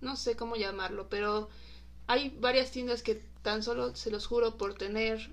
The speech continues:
mil likes, venden mejor que las que tenemos menos. Aunque, pues, nuestros productos sean bien, estén muy bien o lo que sea, pero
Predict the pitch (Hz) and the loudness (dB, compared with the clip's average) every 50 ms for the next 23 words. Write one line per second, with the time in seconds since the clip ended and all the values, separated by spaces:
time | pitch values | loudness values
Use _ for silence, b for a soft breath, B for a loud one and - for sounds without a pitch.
0 | - - 233 240 247 247 247 247 247 269 - 320 - - - - - - - - | -8 -2 0 2 4 4 6 6 6 4 2 -2 -6 -10 -12 -12 -14 -16 -16 -16
1 | - - - 202 226 226 226 226 226 220 220 196 196 - 208 208 220 220 220 - | -16 -6 4 6 6 6 6 4 2 2 2 0 0 0 2 2 2 0 2 4
2 | 233 214 202 190 196 - - - - - - 208 190 - - 208 - - 185 190 | 6 6 6 6 4 0 -2 -8 -12 -10 -8 -8 -8 -6 -8 -8 -6 -4 -4 -2
3 | 196 202 208 202 208 202 - 175 160 135 - - - - - - - - - - | -2 0 0 -2 -2 -4 -6 -10 -10 -10 -12 -14 -16 -16 -16 -16 -16 -16 -16 -16
4 | - - - - B B B B B B B B B B - 233 240 233 254 247 | -16 -18 -18 -18 B B B B B B B B B B 4 4 6 6 4 2
5 | 247 - 202 202 208 208 - 202 - - 202 196 196 196 190 - 208 - 196 175 | 2 2 0 0 0 -6 -12 -12 -8 -2 0 2 2 2 0 -2 -6 -6 -6 -8
6 | 170 185 190 214 214 220 220 - - 190 208 - - 196 196 196 190 185 190 202 | -6 -2 0 2 2 2 0 -2 -4 -4 -6 -4 -6 -6 -6 -6 -6 -6 -4 -2
7 | 208 220 220 208 208 214 214 214 208 185 180 - 170 170 190 190 - 220 214 220 | 0 0 2 2 4 4 4 4 4 0 0 -2 -4 -6 -6 -8 -6 -6 -6 -6
8 | 233 233 226 220 220 226 226 226 233 240 233 | -4 -2 0 0 2 2 2 2 2 0 -2